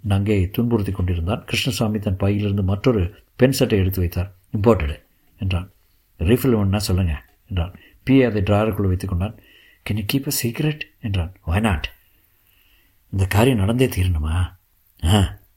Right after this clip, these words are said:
கிருஷ்ணசாமி கைக்குட்டையால் முகத்தை துடைத்துக் கொள்ள பி ஏ கையில்லாத நாற்காலியில் இருந்த அழுக்கான காகித குப்பைகள் ஒதுக்கி அருகில் வந்து உட்கார்ந்து கொண்டு,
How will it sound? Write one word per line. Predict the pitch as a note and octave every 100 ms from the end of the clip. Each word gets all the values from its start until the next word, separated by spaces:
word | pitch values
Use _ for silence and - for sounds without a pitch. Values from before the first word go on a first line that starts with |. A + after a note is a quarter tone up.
| _ _ _ _ _ _ _ - -
கிருஷ்ணசாமி | - A2 - A#2 G2+
கைக்குட்டையால் | G#2 G#2 G#2+ G#2+ F#2+
முகத்தை | F#2 G#2 G2
துடைத்துக் | F#2+ G2+ -
கொள்ள | F#2+ G2
பி | - G#2
ஏ | G2
கையில்லாத | G2 G2 G#2 G#2 F#2+
நாற்காலியில் | F#2 F#2+ G#2 F#2+ F2+ - _ _ _
இருந்த | G2+ G2+ F2
அழுக்கான | G2+ G2+ A#2 G#2
காகித | F#2+ G2 A2 G#2
குப்பைகள் | F#2+ G2 F#2+ F#2+ F2
ஒதுக்கி | F2+ G#2+ - F#2 -
அருகில் | G#2+ G#2+ G#2
வந்து | G2+ F#2+
உட்கார்ந்து | F#2 G#2+ F#2+ F#2
கொண்டு, | F#2 F#2 D#2+